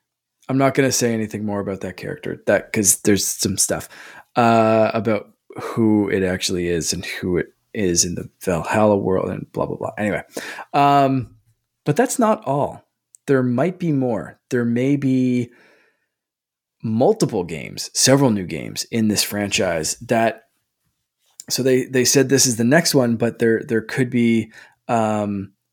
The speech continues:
we could be seeing some stuff from the Holy Roman Empire. We could be seeing some stuff, uh, focusing on the w-, like, witch trials in, during the Holy Roman Empire. There could be some stuff going to,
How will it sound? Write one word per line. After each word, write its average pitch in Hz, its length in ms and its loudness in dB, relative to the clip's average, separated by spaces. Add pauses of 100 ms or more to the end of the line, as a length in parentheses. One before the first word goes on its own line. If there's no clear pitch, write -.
(240)
we 123 160 -2
could 131 220 0
be 131 120 2
seeing 117 360 0
some 107 180 -2
stuff 110 320 -2
from 107 340 -4
the 98 80 -4
Holy 107 320 -2
Roman 98 280 0
Empire. 135 480 4
We 113 100 0
could 104 160 -6
be 104 80 -2
seeing 98 280 -2
some - 160 -4
stuff, 104 360 0 (480)
uh, 95 320 0
focusing 110 540 2
on 98 120 -4
the 92 80 -4
w-, 92 480 -8
like, 95 240 -6
witch 113 380 -4
trials 127 560 0
in, 120 200 -8
during 120 300 0
the 113 80 -2
Holy 113 240 2
Roman 113 300 2
Empire. 110 480 2
There 104 140 -4
could 113 240 -6
be 110 80 0
some 107 200 -2
stuff - 400 0 (460)
going 117 420 4
to, 98 680 0